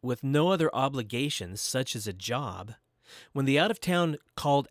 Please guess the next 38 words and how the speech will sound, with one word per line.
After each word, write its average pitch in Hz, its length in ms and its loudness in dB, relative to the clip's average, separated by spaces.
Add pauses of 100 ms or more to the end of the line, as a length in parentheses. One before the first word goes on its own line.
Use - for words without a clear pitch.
out 143 240 0
ones 90 400 -10
who 127 80 -6
were 110 120 -4
not 123 280 -4
busy 127 380 -4 (100)
eating 135 480 -4 (160)
or 120 140 -4
listening 151 460 -2
to 127 60 -6
the 113 100 -10
teaching 139 420 -6
of 110 80 -6
the 107 80 -6
apostles, 123 640 -8 (500)
they 131 160 0
needed 147 340 0
a 120 40 -4
place 123 380 -4
to 123 100 -8
be. 107 400 -6 (720)
That 123 240 -2
place 151 560 -4 (420)
was 127 260 0
the 113 100 -8
temple. - 460 -6 (1080)
The 123 160 2
one 160 500 4
and 139 180 -4 (120)
only 175 340 4
temple 127 600 -6 (360)
was 123 180 -2
what 139 220 -2
made 143 260 0
travel 151 360 0
to 127 100 -2
Jerusalem 117 640 -4
necessary. 117 760 -6